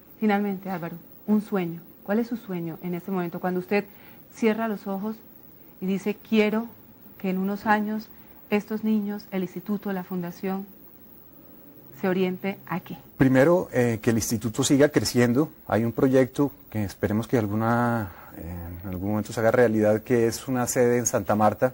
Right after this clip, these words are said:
Speaker 2: Ya está diseñado, fue diseñado por la Universidad Javeriana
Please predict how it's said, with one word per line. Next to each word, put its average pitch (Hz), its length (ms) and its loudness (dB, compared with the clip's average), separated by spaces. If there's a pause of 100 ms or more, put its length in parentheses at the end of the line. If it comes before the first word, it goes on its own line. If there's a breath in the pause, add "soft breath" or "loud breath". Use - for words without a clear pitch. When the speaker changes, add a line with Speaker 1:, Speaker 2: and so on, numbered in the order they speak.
(160)
Speaker 2:
Ya 101 200 0
está 117 180 -2
diseñado, 113 600 0 (640 loud breath)
fue 113 120 2
diseñado 104 380 -2
por 117 180 -4
la 92 480 0 (240)
Universidad 98 600 -2
Javeriana 110 580 2